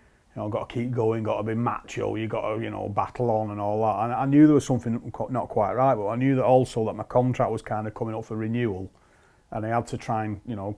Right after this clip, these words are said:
play some games in order to, to, to secure myself another one. And it was just steadily, Chris, I was getting, like, pins and needles down my arms and my legs, and I was getting, uh, you know, it was turning in where you were struggling to pull your socks on and stuff like that. I knew there was something right, but I, I was stupid, I kept playing with it.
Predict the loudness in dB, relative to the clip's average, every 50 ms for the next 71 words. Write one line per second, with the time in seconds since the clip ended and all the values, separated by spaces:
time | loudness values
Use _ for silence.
0 | _ -6 -4 -4 -4 -4 -6 -6 -6 -4 -2 -2 0 -2 -2 -4 -4 -4 -4 -4
1 | -4 -4 -6 -8 -8 -8 -8 -10 -16 _ -16 -16 -14 -14 -12 -12 -14 -14 _ _
2 | _ _ -16 -14 -14 -12 -10 -8 -6 -6 -6 -6 -8 -8 -8 -8 -8 -8 -8 -6
3 | -4 -4 -2 0 0 0 -2 -2 -6 -8 _ _ _ _ _ _ _ _ _ _
4 | _ _ _ _ _ -8 -6 -4 -4 -2 -2 -2 -4 -4 -6 -2 2 4 4 6
5 | 6 6 6 4 4 2 0 0 0 0 0 2 2 2 2 2 2 2 2 0
6 | -2 -2 0 0 0 0 0 0 0 2 2 2 2 2 0 0 0 0 0 0
7 | 0 0 0 0 0 0 -2 -2 -2 -4 -2 -2 0 0 0 0 0 0 -2 -2
8 | -4 -6 -6 -8 -8 -8 -8 -8 -10 -12 _ _ _ _ _ _ _ _ _ _
9 | -8 -6 -6 -6 -6 -4 -4 -2 -2 -2 -2 -2 -4 -4 -6 -8 -8 -8 -8 -8
10 | -8 -6 -8 -8 -8 -10 -10 -10 -10 -10 -10 -8 -8 -10 -10 -12 -8 -6 -4 -4
11 | -2 -2 -4 -4 -4 -4 -4 -4 -4 -4 -4 -6 -6 -6 -6 -6 -6 -6 -8 -10
12 | -10 -12 -10 -10 -8 -8 -8 -8 -6 -6 -6 -6 -8 -8 -6 -6 -6 -6 -8 -10
13 | -10 -10 -10 -8 -6 -6 -4 -4 -2 -2 -2 0 0 2 2 2 4 4 4 2
14 | 2 0 -2 0 0 0 0 0 0 0 0 2 2 2 0 0 0 -2 -2 0
15 | 2 2 2 2 2 0 0 2 0 0 -2 0 0 0 2 2 2 2 0 0
16 | 0 -2 -4